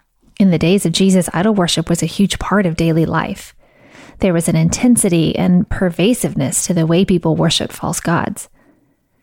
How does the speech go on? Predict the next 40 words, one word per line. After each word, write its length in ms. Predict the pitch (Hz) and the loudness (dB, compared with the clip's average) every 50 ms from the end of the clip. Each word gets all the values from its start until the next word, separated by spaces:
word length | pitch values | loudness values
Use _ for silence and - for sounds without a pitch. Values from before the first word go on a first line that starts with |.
| _ _ _ | _ _ _
There 140 | - 233 175 | -2 -2 0
were 100 | - 190 | 0 -2
temples, 540 | - - - 180 185 175 208 208 214 208 - | -4 -4 -2 0 0 2 2 2 2 2 0
there 100 | - 208 | 0 -2
were 100 | 170 165 | 0 0
statues 560 | - - - 185 170 175 - - - 185 170 | -2 -2 -2 -2 -2 -2 -2 0 0 0 2
dedicated 540 | - 170 165 170 180 - - 202 196 196 190 | 2 0 0 0 0 -2 0 0 2 2 2
to 80 | - | 0
the 100 | 180 165 | -2 -2
practice, 680 | - - - 147 - - - 190 202 214 190 - - - _ _ - - - - - - - - | -2 -2 -4 -4 -4 -4 -2 0 0 0 0 -2 -6 -14 _ _ -20 -20 -20 -20 -20 -20 -10 -2
and 120 | - 202 175 | 0 2 2
whole 180 | 170 220 220 | 4 4 2
groups 320 | 202 - 202 196 - - - | 2 2 2 2 2 0 -2
of 100 | 185 - | -2 -2
people 300 | - - 175 170 185 190 | 0 0 0 2 2 2
whose 180 | 175 180 170 | 2 2 2
occupations 720 | - 170 156 - - 165 - - 156 - - 180 180 214 - | 0 -2 -4 -2 -4 -4 -2 -2 -2 0 2 2 2 2 2
centered 400 | - 180 170 170 - 180 170 170 | 0 2 2 2 2 2 0 0
around 360 | 165 - - - 214 208 - | -2 -4 -2 -2 -4 -4 -6
it. 160 | - - - _ _ _ _ - - - - _ _ _ _ _ _ _ _ _ _ _ _ _ - | -8 -12 -14 _ _ _ _ -20 -20 -20 -20 _ _ _ _ _ _ _ _ _ _ _ _ _ -4
But 160 | - 202 180 | -2 0 0
within 280 | 185 180 - 190 180 - | 2 2 2 2 2 2
three 160 | - 214 220 | 2 2 4
hundred 280 | 240 254 226 214 175 | 4 2 2 2 2
years 300 | 165 156 151 151 196 214 | 2 2 2 2 2 2
of 120 | 208 175 160 | 0 0 0
the 60 | 170 | 0
gospel 420 | - 156 160 160 - - - 175 | 0 0 0 0 -2 -2 -2 -2
going 280 | 170 170 156 160 160 160 | 0 0 0 2 2 2
out 180 | 156 - - - | 2 0 -2 0
through 140 | 185 185 | 0 0
Greece 300 | 170 - 160 156 170 - | 0 2 0 0 0 2
and 120 | 185 170 165 | 2 0 2
Rome, 280 | 151 156 151 180 196 | 2 2 2 2 2
pagan 360 | 196 - - 196 202 226 196 175 | 2 2 0 0 2 2 2 2
worship 460 | 160 156 - - 196 185 - - - - - | 2 0 0 0 -2 -2 -4 -6 -8 -2 2
almost 280 | 226 240 220 190 - | 2 4 4 2 2
ceased 240 | - 175 170 - - | 0 -2 -2 -2 0
to 100 | - 160 | 0 0
exist. 540 | 165 160 - - 190 - - - - - - | 0 0 0 -2 -2 -2 -2 -6 -8 -10 -12